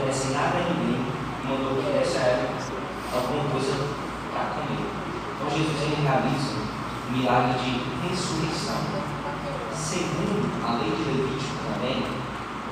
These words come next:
quem tocasse em corpos, quem tocasse em defuntos, estaria impuro.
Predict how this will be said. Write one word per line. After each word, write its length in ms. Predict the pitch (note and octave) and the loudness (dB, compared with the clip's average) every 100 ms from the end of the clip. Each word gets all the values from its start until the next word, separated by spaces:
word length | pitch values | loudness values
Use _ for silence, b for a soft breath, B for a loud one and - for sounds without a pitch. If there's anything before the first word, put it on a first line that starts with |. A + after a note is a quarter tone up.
| - - | -6 -6
quem 100 | E3+ | -2
tocasse 600 | C3+ - - G#2 G#2+ - A2 - - - - - - - | 0 2 2 0 0 -2 -4 -6 -6 -6 -6 -6 -2 -2
em 440 | - A2 G#2 - | -2 -4 -6 -2
corpos, 440 | B2 B2+ - - - - - - | 0 0 0 0 -2 -2 -4 -4
quem 80 | C#3 | -2
tocasse 440 | C#3+ C#3 - B2+ A#2+ | -2 0 -2 -2 -2
em 120 | A#2 | -2
defuntos, 640 | A#2 - C#3 C#3+ C#3 - - - - - - - | -2 -4 -4 -4 -4 -6 -6 -6 -8 -8 -6 -6
estaria 400 | - B2+ B2+ C3+ | 0 2 2 0
impuro. 320 | B2+ G#2+ - | 0 0 -2